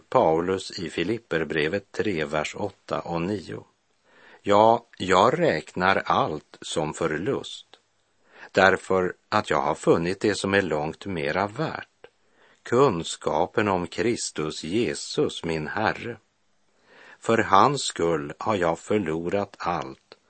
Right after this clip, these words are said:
och räknar det som avskräde för att jag ska vinna Kristus och bli funnen i honom. Inte med min egen rättfärdighet, den som kommer av lagen,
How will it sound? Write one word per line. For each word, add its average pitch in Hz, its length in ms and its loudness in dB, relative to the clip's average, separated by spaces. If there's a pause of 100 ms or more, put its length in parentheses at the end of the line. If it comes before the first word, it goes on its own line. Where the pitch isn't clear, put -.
(120)
och 101 200 4
räknar 98 540 2
det 101 120 -2
som 78 360 -4
avskräde 82 1160 -4 (480)
för 101 200 0
att 87 200 4
jag 78 120 0
ska 82 240 -2
vinna 87 520 -6
Kristus - 1000 -8
och 87 160 -4
bli 76 240 -6
funnen 78 800 -6
i 90 120 -10
honom. 95 560 -6 (960)
Inte 110 500 2
med 101 220 2
min 85 360 -2
egen 80 580 -4
rättfärdighet, 85 1200 -8 (320)
den 92 220 2
som 82 340 0
kommer 73 440 -2
av 95 160 -2
lagen, 90 600 -6